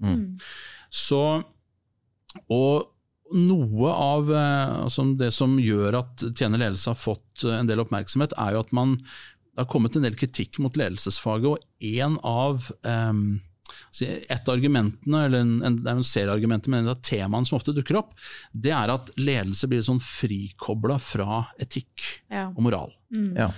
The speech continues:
Speaker 3: Og, eh, for det man sier at, ja, men lede er å lede.
Speaker 2: Mm.
Speaker 3: Og så, så det handler om å lede mot et felles mål, og at du får alle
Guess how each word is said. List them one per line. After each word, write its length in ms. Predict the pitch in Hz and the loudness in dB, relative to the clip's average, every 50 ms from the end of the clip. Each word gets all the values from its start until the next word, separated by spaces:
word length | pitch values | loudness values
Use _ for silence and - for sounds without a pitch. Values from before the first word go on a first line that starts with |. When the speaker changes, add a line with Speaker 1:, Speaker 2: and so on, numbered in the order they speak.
| - - - _ _ _ - | -10 -20 -20 _ _ _ -6
Speaker 3:
Og, 360 | 123 123 135 139 143 147 - - _ _ _ _ _ _ - | -2 0 0 2 0 -2 -2 -6 _ _ _ _ _ _ -8
eh, 160 | - 123 123 120 | -6 -4 -2 0
for 80 | - 147 | 2 2
det 80 | 139 | 2
man 80 | 135 139 | 2 2
sier 140 | - 151 135 | 2 2 2
at, 60 | 135 | 2
ja, 60 | 139 | 4
men 140 | 151 156 160 | 4 4 4
lede 240 | 165 156 107 98 135 160 | 4 2 2 2 0 2
er 80 | 147 143 | 2 2
å 40 | 143 | 2
lede. 340 | 143 104 82 80 107 131 123 - - 247 | 2 0 0 0 -2 -2 -2 -4 -6 -6
Speaker 2:
Mm. 140 | 233 214 | -4 -2
Speaker 3:
Og 40 | 202 | 0
så, 320 | 190 180 139 131 127 123 117 | 2 2 2 2 2 2 0
så 120 | - 131 | 0 0
det 100 | 135 139 | 0 2
handler 240 | 147 135 107 107 107 | 2 2 2 2 2
om 80 | 120 | 2
å 20 | 127 | 2
lede 320 | 127 120 101 92 95 101 | 2 2 0 0 0 0
mot 160 | 107 104 - | -2 -2 -2
et 80 | 107 - | -4 -4
felles 320 | - 104 92 95 98 - - | -2 -2 -2 0 -2 2 2
mål, 360 | 117 143 190 208 196 202 185 | 2 4 4 4 4 4 2
og 60 | 135 117 | 2 0
at 100 | - - | -2 -2
du 240 | 123 120 113 107 98 - - - - - _ _ | -2 0 0 -2 -4 -6 -14 -20 -20 -20 _ _
får 160 | - 123 123 127 | -4 -2 -2 0
alle 180 | 117 110 104 | 0 -2 -4